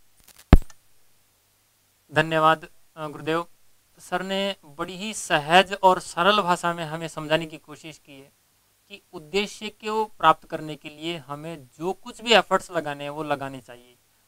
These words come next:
जैसा कि उन्होंने ज्वलंत उदाहरण दिया कि, आ, उन्होंने सीए को सामने अलमारी के अंदर लिख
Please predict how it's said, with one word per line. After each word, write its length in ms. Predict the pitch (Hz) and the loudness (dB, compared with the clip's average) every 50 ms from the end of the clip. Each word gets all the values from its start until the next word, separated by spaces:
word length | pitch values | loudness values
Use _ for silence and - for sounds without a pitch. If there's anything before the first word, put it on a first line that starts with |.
| _ | _
जैसा 320 | 147 139 160 160 - 180 180 | -6 -4 -4 -2 0 -2 -2
कि 200 | 175 180 185 175 | -2 -6 -8 -8
उन्होंने 280 | 165 160 160 165 165 | -6 -6 -6 -6 -6
ज्वलंत 460 | 151 143 135 151 160 190 208 214 - 196 | -8 -4 -2 0 2 2 2 0 -2 -6
उदाहरण 360 | 180 147 147 156 156 160 151 | -6 -2 0 0 0 -2 -4
दिया 300 | 143 139 135 131 131 - _ _ _ _ _ _ _ _ - | -8 -8 -8 -8 -8 -10 _ _ _ _ _ _ _ _ -10
कि, 400 | 185 185 180 180 185 180 175 - _ _ - _ _ _ _ | -6 -6 -4 -4 -6 -8 -8 -10 _ _ -20 _ _ _ _
आ, 440 | 165 160 156 156 160 160 160 165 165 170 - | 0 2 4 6 6 6 6 4 4 2 -2
उन्होंने 360 | 190 185 196 202 202 208 202 | -4 -2 0 0 0 0 -2
सीए 420 | - - - 202 202 202 220 226 | -4 -6 -8 -6 -4 -2 -2 -2
को 440 | 220 - - 220 226 233 233 233 226 | -2 -2 -2 -2 0 0 0 -2 -4
सामने 400 | - - 185 175 180 190 196 190 | -2 4 6 8 8 8 6 2
अलमारी 380 | 180 175 170 165 165 170 185 202 | 0 0 2 4 4 4 4 2
के 120 | - 196 | 0 -4
अंदर 220 | 180 170 175 175 | -2 -2 -2 -4
लिख 180 | 160 160 185 - | -4 -4 -8 -8